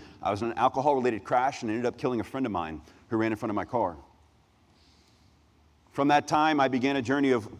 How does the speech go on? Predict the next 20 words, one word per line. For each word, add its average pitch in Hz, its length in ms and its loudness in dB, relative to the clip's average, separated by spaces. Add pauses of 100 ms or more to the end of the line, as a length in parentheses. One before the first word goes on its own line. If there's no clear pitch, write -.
trying 151 160 2
to 135 60 0
figure 147 180 6
out 139 100 6
what 131 140 2
was 113 180 -6
true 107 540 0 (540)
about 120 340 2
God 104 420 4 (460)
and 92 100 -8
which 131 240 0
God 104 220 2
was 90 120 -8
true 71 320 -10 (920)
and 92 80 -4
what 131 80 4
did 127 100 0
Jesus 123 540 0 (360)
really 123 400 4 (460)
mean 82 460 -2